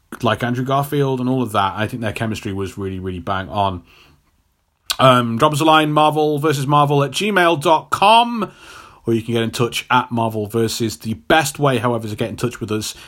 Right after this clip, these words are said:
is by heading over to patreon dot com slash Marvel versus Marvel. Just like Sam did, just like Peter J, Thomas, uh, Zach Thomas, and Mikey W, those dudes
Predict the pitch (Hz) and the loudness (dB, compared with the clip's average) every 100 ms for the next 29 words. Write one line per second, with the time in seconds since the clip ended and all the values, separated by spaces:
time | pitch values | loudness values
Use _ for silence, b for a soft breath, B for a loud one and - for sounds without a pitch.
0 | - 113 - 110 131 127 117 110 107 - | -8 -4 0 0 2 0 0 -2 -4 -4
1 | 110 98 B B - 180 202 - - 170 | -4 -4 B B -4 -2 -2 -2 -2 2
2 | 143 127 120 113 - - 117 113 - 110 | 2 2 0 -2 -2 -2 0 -2 -4 -2
3 | 104 - - _ - 117 135 123 113 107 | -2 -4 -8 _ -4 2 4 4 0 -4
4 | 98 b b b 113 151 151 143 123 110 | -6 b b b -2 2 2 2 -2 -2
5 | 104 - 113 117 127 127 120 107 98 b | -4 -8 -2 2 4 4 2 -2 -6 b
6 | b b b _ - 170 - 175 147 127 | b b b _ 0 0 2 2 2 0
7 | - 139 127 117 98 90 - 98 92 80 | 2 4 6 4 -2 -8 -6 -4 -4 -4
8 | 139 147 151 131 123 - - 131 127 104 | -2 -2 0 0 0 -4 -2 -2 -2 -2
9 | 123 113 101 95 b b b _ _ _ | 0 0 -2 -6 b b b _ _ _
10 | _ - - 143 135 117 - 127 113 110 | _ -16 0 2 2 0 -2 0 2 0
11 | 113 151 147 143 127 - - B B 123 | 2 0 2 0 0 -4 -8 B B 0
12 | 113 110 131 139 - 110 - 127 117 101 | 0 2 2 0 -4 -4 0 2 0 -4
13 | 98 92 b b b _ 165 240 156 143 | -6 -6 b b b _ 2 2 2 0
14 | 113 95 - - - | 0 -2 -6 -8 -8